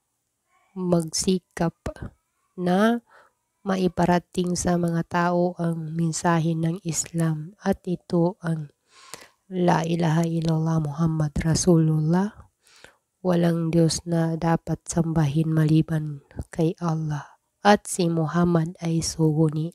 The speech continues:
Allah. Nanu- <coughs> Number three, ob-, number three, obligadong magsasaksi at magpapahayag ng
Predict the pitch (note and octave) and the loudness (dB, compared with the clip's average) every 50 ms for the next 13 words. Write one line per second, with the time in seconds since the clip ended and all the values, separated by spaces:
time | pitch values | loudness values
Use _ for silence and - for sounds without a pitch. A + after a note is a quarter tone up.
0 | - - D3 C#3+ D3 D3 C#3 - - _ _ _ _ _ _ _ _ - - - | -6 -4 -4 -4 -4 -6 -10 -12 -16 _ _ _ _ _ _ _ _ -20 -20 -18
1 | - - - - - _ _ _ _ - F3 E3 D#3 D3+ D3+ D#3 D#3 D#3 E3 - | -12 -10 -8 -8 -10 _ _ _ _ -4 -2 0 0 0 0 -2 -4 -6 -8 -10
2 | _ _ _ - - - - - - C4 A#3+ - _ - - - - - - _ | _ _ _ 4 8 10 10 10 10 8 6 6 _ 4 4 4 4 0 -4 _
3 | _ _ _ _ _ _ _ _ _ _ _ _ _ _ _ _ _ _ _ _ | _ _ _ _ _ _ _ _ _ _ _ _ _ _ _ _ _ _ _ _
4 | _ _ _ _ _ - - - - - - - - - - - - - - _ | _ _ _ _ _ -10 -8 -8 -8 -10 -12 -18 -20 -20 -20 -20 -20 -20 -20 _
5 | _ _ _ _ _ _ _ _ _ _ _ _ _ - - - - _ _ - | _ _ _ _ _ _ _ _ _ _ _ _ _ -20 -20 -20 -20 _ _ -4
6 | G3+ F#3+ F#3+ F#3+ G3 G3 - - - - G3+ G3 F#3+ - - - G3+ G3 F#3 - | 0 2 4 4 4 4 2 2 0 2 4 6 4 4 2 0 0 0 -2 -4
7 | _ _ _ _ - - - - - G3+ G3+ G3+ G3+ G3 F#3+ G3 - - - - | _ _ _ _ -20 -20 -16 -8 -2 2 2 4 4 4 4 4 2 2 0 0
8 | - G#3 G#3+ A3+ A3+ A3 G#3 F#3 - F#3+ F#3+ F#3 - - F#3+ F#3+ F#3 E3 G3 F#3+ | 2 4 6 6 6 6 4 2 0 0 -2 -2 0 0 0 0 0 0 -2 -4
9 | F#3 F#3 F3+ F3+ F3+ E3+ - - F#3+ F#3 F#3 - - - F3 E3+ - _ - - | -4 -2 -2 -2 -4 -4 -4 -4 -2 0 0 0 0 -2 -2 -6 -8 _ -10 -6
10 | - F#3 F3 E3+ E3 - - - - G#3+ F#3+ F3 - _ - - - A2+ - - | -2 2 2 2 2 0 -4 -10 -6 -4 -4 -4 -2 _ 4 6 6 4 2 -2
11 | _ _ _ - F#3+ F3+ F3 E3 - - F3+ F3+ F3+ F3 _ - F3 E3 D#3+ - | _ _ _ -8 -6 -6 -6 -6 -8 -6 -4 -4 -4 -4 _ -2 -2 -2 -4 -4
12 | - - - _ - - E3+ E3 E3+ E3+ F3 E3 F3 F3 E3+ E3+ E3 E3 D#3+ E3+ | -10 -14 -18 _ -6 -2 0 2 2 2 2 0 0 -2 -2 -2 -2 -2 -4 -8
13 | F3 | -12